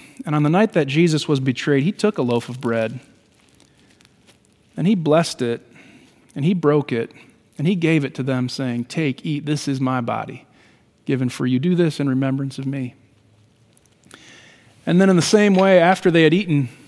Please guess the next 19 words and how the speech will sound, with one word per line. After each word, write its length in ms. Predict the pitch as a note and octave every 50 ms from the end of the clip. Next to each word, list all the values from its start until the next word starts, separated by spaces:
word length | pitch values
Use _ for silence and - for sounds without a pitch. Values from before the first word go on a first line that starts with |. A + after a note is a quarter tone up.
| - _ _ _ _ - _ - - _ _ _ - - _ _ _
he 140 | _ - F3
took 380 | - - - A3 A3+ - - -
the 80 | D#3+
cup 420 | C#3 - - - G#3 F#3+ D#3 - -
and 100 | D#3 E3
out 160 | F#3 F#3 F3+
of 100 | E3 D#3
the 60 | D#3+
great 360 | D3+ D3 E3 F#3+ G3+ A#3 A#3
love 300 | G3+ G3 A3 B3 A#3+ A3
with 120 | G#3 G#3+ G3+
which 140 | G#3+ G#3 -
he 100 | A3 G3
loved 320 | F#3+ G3+ G#3+ A3 G3 E3+
you, 120 | E3+ F3
he 80 | D#3+ D#3+
poured 300 | C#3+ - - A3 G#3 G3+
it 80 | F#3+ F3
out. 340 | F3+ F3 E3+ D3+ C3+ A2+